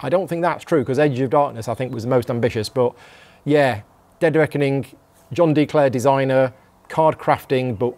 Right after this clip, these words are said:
v-, works thematically. Your cards are basically your crew, and as you slide other s-, transparent sleeves into them, or transparent cards into them, that's your crew getting experience and they get better. It works really well. So that's Dead Reckoning. Uh, my team is working on Kingdom Rush,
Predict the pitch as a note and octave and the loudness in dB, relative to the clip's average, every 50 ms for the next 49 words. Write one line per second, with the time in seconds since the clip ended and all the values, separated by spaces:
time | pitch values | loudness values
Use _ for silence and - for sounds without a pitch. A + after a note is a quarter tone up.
0 | _ - B2 G#2+ F#2+ G#2 - - F#3+ F3+ C3+ B2+ C#3+ C#3 C#3+ C#3+ - - C#3 C3 | _ -10 -10 -10 -10 -12 -18 -16 -12 -6 -2 2 2 2 2 0 -2 -2 0 0
1 | C3 - - B2+ - A#2+ A2 A2+ A2+ - - D3 D3 C#3 C3+ G#2+ A#2+ - C3 B2 | 0 -2 -2 -4 -4 -4 -2 -2 -2 0 2 4 4 4 4 2 0 0 0 0
2 | A#2 - A2 - A#2 A#2 G#2 - - - E3+ E3+ G3 G#3+ G3+ - - - - - | -2 -4 -6 -4 -4 -4 -4 -4 0 2 2 4 2 2 -2 -8 -16 -20 -20 -20
3 | - - - - C3 C3+ C3 G#2 A#2+ A#2 - - - - C#3 C#3+ C#3+ C#3 C#3 C#3+ | -20 -10 -4 0 2 2 2 2 0 -2 -2 -4 -2 0 2 4 4 4 4 4
4 | C3 B2+ B2 C3+ C#3 - - - - - - D3+ C3 - - D3 C#3 C3+ - - | 2 2 0 -4 -6 -14 -18 -20 -10 -4 -2 -2 -2 0 0 0 0 0 -2 -4
5 | - C3+ B2+ A#2+ A2 A#2 D3 D3+ D3 - D#3+ E3+ F#3+ G#3 G#3 - - - - - | -2 0 0 0 0 0 -2 -2 0 0 0 0 2 0 0 -4 -8 -20 -20 -20
6 | - - A#2 G#2+ G2 - C3+ A#2+ A2 - C3+ B2 C3 - C3 B2 A2 B2+ D#3 C#3+ | -14 -10 -8 -8 -6 -4 -4 -4 -2 -2 -2 -2 -2 0 0 0 2 2 2 2
7 | C3+ D#3 F3 F3 F3 - - - - C#3+ D3 C#3+ - D3 C#3+ - - D#3+ D3+ C#3 | 2 2 2 2 0 -6 -8 -4 -2 -2 -2 2 2 2 2 2 2 2 2 4
8 | B2+ D3 C3 C3 A#2+ - - - - - D#3 C#3+ C#3+ D3 D3 - C3+ B2 B2 B2 | 4 2 0 0 -2 -6 -8 -6 -2 2 4 4 4 4 2 0 -2 -2 -2 0
9 | A#2 B2+ A#2+ A2 B2+ A2+ - - - D3+ B2+ C#3 C3+ C3 C3 - C3+ C3 C#3 C#3 | 0 0 -2 -2 -4 -10 -10 -12 -10 -2 2 2 2 2 2 -2 -2 0 2 2
10 | C#3 C3+ B2+ A#2+ A2+ A2 G2+ G#2 - - - - - - - - B2+ B2+ C#3+ - | 2 2 0 -2 -2 -4 -6 -8 -14 -20 -20 -20 -20 -20 -12 -6 -2 0 0 0
11 | - - E3 C#3+ B2+ D3+ - - D3 D#3 F3+ G3 - - - - - - - - | 0 0 -2 0 0 0 0 0 0 0 0 -2 -4 -10 -20 -20 -20 -20 -20 -8
12 | - D3 D3 C#3+ C#3+ C#3+ D3+ D3 D3 C#3+ C#3 - F3+ G#3 G#3 G3 D3+ E3+ F3+ E3 | -2 0 2 4 4 4 2 2 2 0 0 2 2 2 2 2 4 2 2 2
13 | - E3 D3+ C3+ - - F#3+ G3+ G3 F3+ F#3 F3+ F#3 G3+ G#3+ E3 - - | 2 0 0 0 -2 0 0 2 4 2 2 2 2 0 0 -2 -4 -12